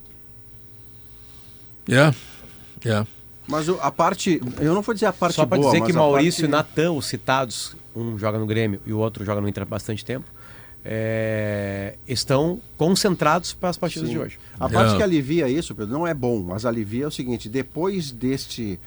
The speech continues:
Speaker 2: desta ferida exposta, vem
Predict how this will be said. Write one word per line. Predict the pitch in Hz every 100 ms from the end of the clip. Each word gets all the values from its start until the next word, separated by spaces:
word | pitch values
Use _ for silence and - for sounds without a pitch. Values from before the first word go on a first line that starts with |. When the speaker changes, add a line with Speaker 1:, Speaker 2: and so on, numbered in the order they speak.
| - -
Speaker 2:
desta | 107 120 - 127
ferida | - 123 151 139
exposta, | 120 - 127 131 - 82 - - - -
vem | 113 117 135 147